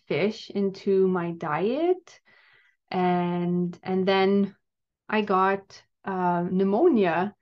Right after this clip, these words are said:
which really affected my immune system. And I decided to go see a naturopath because it was really, like, my immune system was really shot down.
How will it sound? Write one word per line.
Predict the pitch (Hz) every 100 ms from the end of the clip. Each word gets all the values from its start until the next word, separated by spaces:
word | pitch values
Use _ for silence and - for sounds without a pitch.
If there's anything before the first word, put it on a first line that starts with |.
| _ _ -
which | 202 202 -
really | 185 190 202 226 254 269
affected | 233 - 196 190 - 190
my | 185
immune | 180 175 175 220
system. | 240 - 185 - 180 - - - _ _ _ _ _ _ _ _ _ _ _ _ _ -
And | 202 202 196 196 190 185
I | 185
decided | 202 208 214 196 220
to | 220
go | 190 196 196 196
see | - 214 202
a | 180
naturopath | 175 160 190 - 190 175 - 170 170 -
because | 180 - 170 165
it | -
was | 175 165 156 - _ _ _ _ _ _ _ _ _ -
really, | 202 240 233
like, | 202 185
my | 190
immune | 196 214
system | 208 214 190
was | 175 160
really | 160 175 190 180 175 165 160 156 - _ _ _
shot | - - - - -
down. | 131 - - - 175